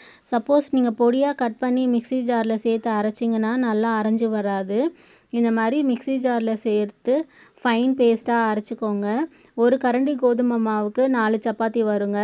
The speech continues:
இதுதான் மெஷர்மெண்ட்டு. கொஞ்சோண்டு உப்பு சேர்த்து நல்லா சேர்த்து கலந்து ஒண்ணு சேர்த்து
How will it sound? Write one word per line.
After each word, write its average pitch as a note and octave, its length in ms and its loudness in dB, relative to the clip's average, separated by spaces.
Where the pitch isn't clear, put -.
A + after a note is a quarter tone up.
இதுதான் A3 400 0
மெஷர்மெண்ட்டு. G#3 720 -2
கொஞ்சோண்டு B3+ 460 4
உப்பு B3+ 280 2
சேர்த்து A3+ 480 0
நல்லா A#3 440 2
சேர்த்து A#3+ 480 2
கலந்து A#3+ 580 2
ஒண்ணு A#3 300 2
சேர்த்து A#3+ 560 0